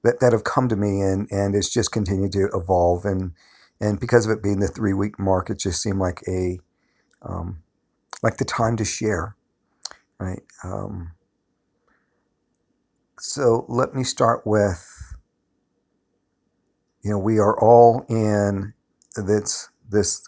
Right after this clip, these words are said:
current situation, and it's important that we are each holding in the awareness that, you know, that, that, uh, everything is always moving.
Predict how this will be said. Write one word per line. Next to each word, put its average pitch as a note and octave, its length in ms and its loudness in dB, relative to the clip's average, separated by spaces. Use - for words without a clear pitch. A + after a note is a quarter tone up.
current - 540 0
situation, A2 960 -4
and G#2+ 680 0
it's - 280 -6
important C3 560 -2
that A2+ 200 2
we G#2+ 160 0
are G#2+ 320 0
each A2+ 380 -6
holding G#2 480 2
in G#2+ 160 -2
the G#2+ 140 -4
awareness G2 600 2
that, F#2 460 -2
you A2 60 -2
know, G#2 180 -2
that, G#2+ 200 -4
that, G2+ 340 2
uh, - 40 -12
everything C3 380 2
is A2+ 120 0
always A2+ 420 2
moving. G2+ 540 -2